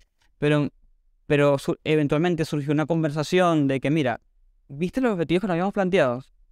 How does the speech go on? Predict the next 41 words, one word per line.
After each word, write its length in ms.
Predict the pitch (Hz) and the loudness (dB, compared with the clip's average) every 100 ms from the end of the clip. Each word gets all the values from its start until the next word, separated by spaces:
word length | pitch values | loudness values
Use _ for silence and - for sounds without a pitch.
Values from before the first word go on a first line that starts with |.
| _ _ | _ _
Planteado, 420 | 160 156 185 135 | -2 2 4 4
bueno, 220 | 139 135 123 | 2 0 0
se 180 | 143 | -2
dieron, 560 | 139 151 135 117 113 120 _ _ _ _ - | 0 2 2 0 -4 -8 _ _ _ _ -4
pero 480 | 196 185 180 170 - _ _ _ _ _ - _ _ _ - _ - | -2 0 0 -2 -6 _ _ _ _ _ -20 _ _ _ -20 _ -12
esta 240 | 160 180 | -8 -4
cosa 240 | 190 208 175 | -2 -2 -2
se 120 | 160 | -2
entendió 360 | 151 151 185 | -2 0 2
de 60 | 175 | 2
esta 180 | - 165 | -2 -8
forma. 540 | - 147 113 107 117 _ - - - | -2 0 0 -4 -8 _ -20 -12 -2
Eso 340 | 233 220 247 | 0 0 -2
para 160 | 220 160 | -2 -2
nosotros 640 | 147 170 135 - - - - _ _ - | -2 0 -2 -4 -12 -18 -20 _ _ -6
es 160 | 185 | -4
entendi-, 600 | 208 220 180 165 175 208 - | 0 0 0 -2 -2 -2 -2
e-, 140 | - | -2
es 180 | 175 170 | -4 -6
aceptable, 680 | 214 196 - 208 135 120 120 | -4 -4 2 2 4 -2 -6
está 240 | - - | -6 -2
ok, 140 | 175 214 175 127 - _ - | 0 2 0 -2 -6 _ -8
estamos 340 | - 170 196 | 0 0 0
ok 140 | 180 160 | 0 0
con 140 | 160 | 0
eso. 320 | 175 160 127 120 _ _ _ - | -2 -4 -6 -10 _ _ _ -2
Tú, 260 | 180 196 | 0 2
P 220 | 190 147 180 | 0 0 2
M, 160 | 180 | 0
te 100 | 156 | -2
sientes 280 | 160 156 165 | -2 -4 -2
cómodo 320 | 180 170 175 | -2 0 0
con 160 | 156 160 | 0 0
eso. 180 | 156 131 | -2 -2
Tú, 220 | 185 202 | 0 0
desarrollador, 540 | 190 151 143 143 175 | 0 0 2 4 2
te 100 | 156 | 2
sientes 260 | 156 156 165 | -2 -4 -2
cómodo 340 | 170 170 170 | -2 -2 -2
con 200 | 147 147 | -2 -2
eso. 240 | 147 135 | -2 -4